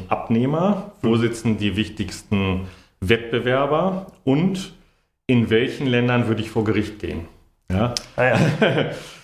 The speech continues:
Speaker 1: Also ich, mir nützt ja im Prinzip eigentlich kein Schutzrecht, etwas in einem Land,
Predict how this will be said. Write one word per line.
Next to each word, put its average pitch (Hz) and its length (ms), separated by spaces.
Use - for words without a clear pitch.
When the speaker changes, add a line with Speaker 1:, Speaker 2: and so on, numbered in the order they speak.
Speaker 1:
Also 143 340
ich, 147 300
mir 135 240
nützt 135 400
ja 135 320
im 120 140
Prinzip - 680
eigentlich 120 380
kein 123 260
Schutzrecht, 113 680
etwas 107 400
in - 80
einem 98 180
Land, 110 480